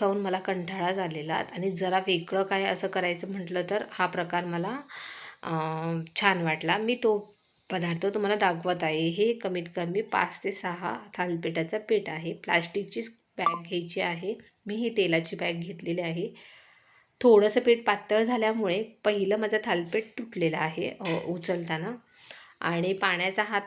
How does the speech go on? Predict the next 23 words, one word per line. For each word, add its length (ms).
न 240
घेता 420
तेलाच्या 540
हातानेच 500
ते 140
थापून 320
घ्यायचं 320
आहे. 300
तवा 220
व्यवस्थित 520
तापून 360
घ्यायचा 360
आहे 340
आणि, 720
अ, 100
टाकताना 440
तुम्हाला 300
दाखवते 680
की 100
ते 240
माझ्याकडून 480
तुटलं 540
थोडंसं. 720